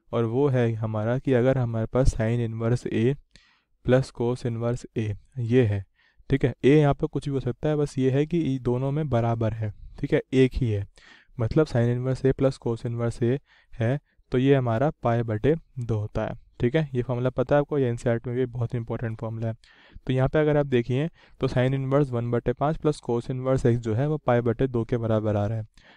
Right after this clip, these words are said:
तो अगर ये पाई बटे दो के बराबर आ रहा है, तो इसका मतलब ये है कि यहाँ पे जो वैल्यू है, यहाँ पे जो, और यहाँ पे जो वैल्यू है, वो दोनों बराबर होनी चाहिए, तभी ये पाई बटे दो आएगा, जैसे मैंने आपको यहाँ बताया, है ना? तो हमारा इसका मतलब x जो है वो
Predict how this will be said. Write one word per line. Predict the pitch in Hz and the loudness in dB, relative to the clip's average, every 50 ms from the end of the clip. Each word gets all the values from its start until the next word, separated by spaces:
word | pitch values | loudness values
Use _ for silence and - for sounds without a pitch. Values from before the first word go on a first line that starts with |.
| - - - | -20 -8 -4
तो | 120 117 | -2 2
अगर | 120 143 151 | 4 4 4
ये | 160 156 | 4 4
पाई | - - 135 135 | 2 2 2 4
बटे | 135 135 127 - 147 | 2 2 0 0 0
दो | 143 120 120 117 | 0 0 -4 -2
के | 113 135 135 | -2 -2 -2
बराबर | 131 123 120 120 117 120 117 113 | 0 0 0 0 0 0 -2 -2
आ | 107 107 | -2 -2
रहा | 101 107 104 | -2 -2 0
है, | 110 127 | 0 -2
तो | 143 - - - _ _ _ 127 | -4 -6 -14 -20 _ _ _ -6
इसका | - - 139 | -4 -2 -2
मतलब | 139 135 - 147 139 135 | -2 0 0 0 0 2
ये | 131 135 135 | 4 2 4
है | 127 139 139 139 | 4 2 0 2
कि | - 151 | 0 0
यहाँ | 147 135 117 113 120 123 123 | 0 2 2 2 4 2 2
पे | - 147 139 | 2 2 0
जो | 131 139 139 135 | 2 2 0 2
वैल्यू | 135 123 123 127 135 135 | 2 0 0 0 -2 -2
है, | 127 139 147 143 - - - 123 | 0 -2 -2 -4 -6 -6 -4 0
यहाँ | 117 117 117 | 0 0 0
पे | - 135 127 | 0 0 -2
जो, | 135 135 139 | 0 -2 -2
और | - 123 123 120 | -2 -4 -2 0
यहाँ | 120 113 110 113 113 | 0 2 2 0 0
पे | - 127 | 0 -2
जो | 120 120 117 | -2 -2 -4
वैल्यू | 117 113 113 110 110 110 | -2 -2 -2 -2 -2 -4
है, | 110 113 117 - _ _ - _ _ - | -4 -6 -6 -8 _ _ -20 _ _ -6
वो | - 117 123 | -4 -2 -2
दोनों | 123 131 135 139 135 | 0 0 -2 0 2
बराबर | 127 123 123 123 123 131 143 139 | 2 4 4 4 4 2 2 0
होनी | 139 139 139 135 | 2 0 0 0
चाहिए, | 135 143 131 131 131 135 139 - - | 0 0 0 2 0 -2 -4 -2 0
तभी | - 117 117 120 135 | 0 0 4 6 4
ये | 143 139 | 4 6
पाई | - 143 139 131 | 4 2 2 2
बटे | 135 131 127 - 135 | 0 -2 -2 -2 -4
दो | 127 127 131 127 | -2 -2 -2 -2
आएगा, | 127 123 127 127 | -2 0 0 2
जैसे | 127 123 120 135 | 4 4 4 2
मैंने | 127 127 127 127 | 0 -2 0 0
आपको | 123 123 - 131 | -2 0 0 0
यहाँ | 123 120 113 113 120 | 0 0 2 0 0
बताया, | 120 123 - 117 113 117 113 110 - - _ _ _ - | 0 0 0 2 2 2 0 -2 -6 -14 _ _ _ 0
है | 147 | 2
ना? | 180 151 - - _ _ _ _ _ _ _ _ - | 2 2 0 -2 _ _ _ _ _ _ _ _ -2
तो | 123 | 0
हमारा | 120 123 127 127 123 123 135 | 0 2 2 2 2 4 4
इसका | 131 - - 135 | 4 2 2 -2
मतलब | 131 127 - 139 147 147 - 120 | -2 0 2 2 2 2 4 4
x | 120 123 120 127 | 4 4 4 0
जो | 120 127 123 | -2 -2 0
है | 113 123 127 | 0 -2 -2
वो | 120 127 151 180 | 0 -2 -2 -2